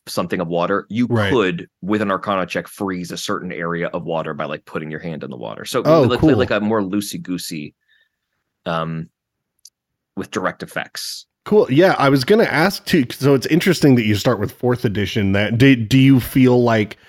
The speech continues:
Speaker 2: are there parts of fourth edition then that you've kinda held on to? I know fourth
Speaker 1: Yeah.
Speaker 2: edition is
Speaker 1: Oh, yeah.
Speaker 2: super popular,
Speaker 1: Three
Speaker 2: but
Speaker 1: big ones. The
Speaker 2: Mm-hmm.
Speaker 1: bloodied condition,
Speaker 2: Mm-hmm.
Speaker 1: uh, the concept of minions, which are, like, the one-hit kill monsters that can
Speaker 2: Yep.
Speaker 1: sometimes hit very hard and be very scary. Like, they're not just, like, for nothing.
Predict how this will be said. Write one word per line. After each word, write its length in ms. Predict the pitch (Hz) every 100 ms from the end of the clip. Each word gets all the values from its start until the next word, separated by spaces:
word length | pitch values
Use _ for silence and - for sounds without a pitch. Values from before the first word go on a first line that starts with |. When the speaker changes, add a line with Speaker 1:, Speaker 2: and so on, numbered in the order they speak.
| - -
Speaker 2:
are 140 | 131
there 120 | 135
parts 380 | 113 - 123 107
of 140 | 127 -
fourth 340 | 113 107 104
edition 540 | 123 113 110 127 117
then 280 | 117 117 117
that 80 | 107
you've 200 | 95 101
kinda 300 | - 104 92
held 300 | 104 104 95
on 280 | 92 98 101
to? 240 | - 113
I 120 | 104 113
know 120 | 127
fourth 260 | - 120 120
Speaker 1:
Yeah. 40 |
Speaker 2:
edition 300 | 107 101 110
is 60 | 127
Speaker 1:
Oh, 140 | 160
yeah. 160 | 135 127
Speaker 2:
super 180 | 110
popular, 500 | 92 92 85 92 90
Speaker 1:
Three 240 | 90 143 151
Speaker 2:
but 60 |
Speaker 1:
big 140 | 131 110
ones. 380 | 95 80 - -
The 80 | 101
Speaker 2:
Mm-hmm. 140 | 87
Speaker 1:
bloodied 380 | 117 123 147 143
condition, 720 | 170 147 147 - 156 160 165 _ _ -
Speaker 2:
Mm-hmm. 100 | 113
Speaker 1:
uh, 380 | 107 101 98 95 - -
the 140 | 104
concept 560 | - 135 135 135 139 131
of 100 | 107
minions, 560 | 107 110 120 147 -
which 140 | 101 107
are, 60 |
like, 180 | 95 92
the 100 | 98
one-hit 460 | 92 95 95 101 -
kill 200 | 110 98
monsters 480 | 92 92 - 107 107
that 140 | 92
can 80 | 92
Speaker 2:
Yep. 80 | 117
Speaker 1:
sometimes 220 | 131 175
hit 100 | 151
very 240 | 143 139 135
hard 120 | 127
and 40 |
be 60 | 127
very 180 | 123 120
scary. 440 | - 123 101 90
Like, 160 | 92 90
they're 100 | 98
not 180 | 98 92
just, 160 | 92
like, 140 | 101 -
for 80 |
nothing. 420 | 95 87 87 98